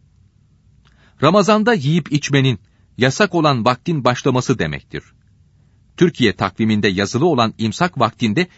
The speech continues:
yiyip içmeyi kesmelidir. Bundan yirmi dakika kadar sonra sabah namazı kılınabilir. Yanlış takvimlere göre hareket edip de yiyip içmeye ezan okununcaya kadar devam eden kimsenin suçu yanlış takvime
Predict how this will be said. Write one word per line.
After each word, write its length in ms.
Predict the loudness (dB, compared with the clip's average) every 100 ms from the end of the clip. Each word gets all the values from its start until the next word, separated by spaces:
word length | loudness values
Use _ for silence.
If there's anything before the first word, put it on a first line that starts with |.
| _ -4
yiyip 280 | 0 0 -2
içmeyi 340 | -4 0 0
kesmelidir. 680 | 2 -2 0 -2 -2 -6 -12 _ _ _ _ _ _ -4
Bundan 380 | 0 0 0 -4
yirmi 320 | -4 -2 0
dakika 400 | 0 0 0 0
kadar 300 | -2 -2 -2
sonra 320 | -2 0 0 -2 _
sabah 360 | -2 0 0 -2
namazı 360 | -4 -2 -4
kılınabilir. 640 | -4 -2 -2 -4 -6 -10 -14 _ _ _ _ _ _ _ _ _ _ _ _ -2
Yanlış 380 | 0 2 0 0
takvimlere 540 | -2 0 0 2 2
göre 200 | 2 0
hareket 400 | 2 0 0 -2
edip 260 | -2 -4 -6
de 140 | -8 _ _ _
yiyip 320 | -2 2 2 0
içmeye 460 | -6 0 2 2 -2 _ -2
ezan 340 | 2 2 2
okununcaya 560 | 0 2 2 4 2 2
kadar 320 | 0 0 0
devam 320 | 0 2 0
eden 260 | 0 -4 -6
kimsenin 540 | -8 -8 -6 -6 -6 _ _ _ _
suçu 420 | -4 -4 -2 -4
yanlış 420 | 0 0 0 -2 -2
takvime 560 | -4 -2 0 0 -2